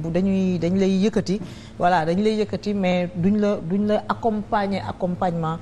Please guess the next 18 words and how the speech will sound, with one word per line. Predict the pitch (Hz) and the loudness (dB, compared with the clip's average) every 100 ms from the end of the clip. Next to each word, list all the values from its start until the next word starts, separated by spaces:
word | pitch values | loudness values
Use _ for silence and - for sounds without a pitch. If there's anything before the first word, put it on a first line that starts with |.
| - - - | -10 -16 -4
euh, | 170 165 165 | 0 2 2
bu, | 151 165 | 0 0
bu | 156 170 | 2 0
yàgg. | 160 151 | 0 0
Ngeen | 180 196 - | 0 0 -2
engagé | 202 196 185 165 | -2 0 0 2
wu | 170 | 0
en | - 165 | 0 -2
politique | 170 165 226 - - - - | -2 -2 -4 -6 -12 -14 -2
et | 190 | 2
les | 190 | 2
résultats | 175 196 226 233 - 208 - | 2 0 -2 -4 -4 -6 -2
électoraux | 208 202 - 165 165 208 - - - - | -2 -2 -2 -2 -2 -2 -8 -14 -14 -4
ne, | 165 170 - | -2 0 -2
ne, | 180 170 | -2 0
ne | 165 170 | 0 0
suivent | - 180 - | 0 -2 -2
pas. | - 131 | -2 -2